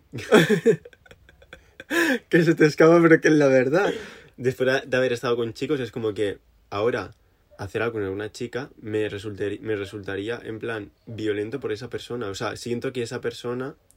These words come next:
Speaker 1: como que a lo mejor que una chica sea bisexual está aún más aceptado por la sociedad que un chico sea bisexual, ¿sabes? Me pongo muy incómodo el hecho de que a lo mejor una chica sepa que soy bisexual si me gusta.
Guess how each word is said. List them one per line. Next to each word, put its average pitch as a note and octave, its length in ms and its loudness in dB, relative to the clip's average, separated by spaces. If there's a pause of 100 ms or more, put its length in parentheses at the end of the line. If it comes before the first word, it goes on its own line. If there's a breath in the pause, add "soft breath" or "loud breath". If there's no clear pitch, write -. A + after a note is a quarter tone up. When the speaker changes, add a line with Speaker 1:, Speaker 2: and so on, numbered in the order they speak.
Speaker 1:
como B2+ 260 0
que B2 300 0
a A#2 100 -4
lo A#2+ 80 0
mejor A#2+ 460 -2 (280 soft breath)
que C3+ 100 4
una C#3 180 4
chica A2+ 200 -4
sea A#2 140 -6
bisexual A#2+ 560 -6
está G#2+ 240 -6
aún A#2+ 140 0
más A2 140 -8
aceptado A#2 340 -8
por A2 100 -6
la A2 60 -8
sociedad A#2 480 -8
que G#2+ 160 -6
un A2 140 -6
chico B2 360 -10
sea G#2+ 160 -12
bisexual, G2 640 -12 (460)
¿sabes? G2+ 480 -8 (260)
Me A#2 160 0
pongo B2+ 240 2
muy B2 160 0
incómodo C3+ 580 -2
el A2 140 -4
hecho A2 160 -6
de A#2+ 60 -6
que - 20 -4
a A2+ 40 -4
lo A2 60 -6
mejor A2+ 200 -10
una A2 180 -8
chica B2 400 -12 (440)
sepa A2 280 -6
que A2 80 -10
soy A#2 120 -10
bisexual A2 640 -8 (720)
si - 220 -12
me G2+ 80 -4
gusta. F#2+ 500 -14